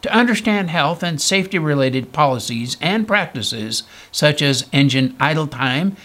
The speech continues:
and the washing of contaminated clothing. Particulate matter was present in,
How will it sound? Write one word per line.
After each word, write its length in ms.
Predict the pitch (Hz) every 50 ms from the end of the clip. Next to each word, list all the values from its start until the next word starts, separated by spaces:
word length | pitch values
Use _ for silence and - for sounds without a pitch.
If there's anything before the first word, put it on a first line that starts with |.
| - - - -
and 420 | - 180 196 180 175 185 175 170 - -
the 120 | 180 190
washing 540 | 190 196 214 233 240 214 - - 147 139 135
of 180 | 147 143 143
contaminated 840 | - 147 139 131 - 139 156 156 - 107 107 98 98 98 113 107 -
clothing. 420 | - - 139 139 123 104 101 - - - _ _ _ _ _ _ _ _ _ _ _ - - - - - - - -
Particulate 640 | - 220 214 208 226 262 254 254 285 240 247 214 -
matter 320 | 202 208 226 226 208 151 123
was 160 | 120 117 -
present 460 | - - 156 143 131 143 156 147 160
in, 400 | 175 180 180 - 151 151 147 -